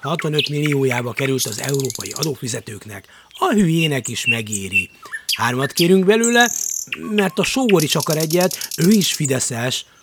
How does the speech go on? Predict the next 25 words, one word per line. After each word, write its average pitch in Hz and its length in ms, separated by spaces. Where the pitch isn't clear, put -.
Hatvanöt 180 680
millió 170 360
a 139 60
rohadt 165 340
brüsszelieknek, 151 840
mit 359 220
sem 233 220
számít. 202 640
Azonnal 277 440
adjátok 262 420
ide, 262 200
és 233 120
menjetek 240 380
a 214 60
fenébe. 151 680
Mi - 120
az, 311 120
hogy - 300
beleszóltok 185 840
az 202 140
életünkbe, 220 680
és 143 220
át 214 280
akartok 240 500
operálni? 170 680